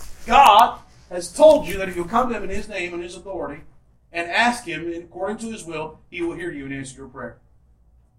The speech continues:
But if you refuse to be-, obey and you refuse to pray, you don't get the benefit of that promise. So when you promise to listen, men, that listening must be open.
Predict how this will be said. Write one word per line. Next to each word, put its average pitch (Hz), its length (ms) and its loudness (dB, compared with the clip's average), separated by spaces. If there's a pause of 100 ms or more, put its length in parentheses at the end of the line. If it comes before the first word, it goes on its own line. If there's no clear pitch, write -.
(520)
But 147 100 -8
if 147 120 -8
you 185 100 -6
refuse 170 340 -8
to 139 60 -20
be-, 175 140 -8
obey 156 920 -2
and 123 80 -20
you - 80 -16
refuse 170 320 -14
to 233 60 -20
pray, - 400 -2 (400)
you - 120 -16
don't 160 220 -4
get 170 140 -10
the - 60 -14
benefit 135 380 -10
of 120 100 -16
that 127 160 -16
promise. 127 360 -14 (1800)
So 202 140 -2
when 190 100 0
you 247 140 4
promise 285 480 4
to 208 80 -12
listen, 208 600 -4
men, 160 440 -8 (840)
that 220 260 6
listening 220 400 2
must 214 240 0
be 196 120 -10
open. 240 440 0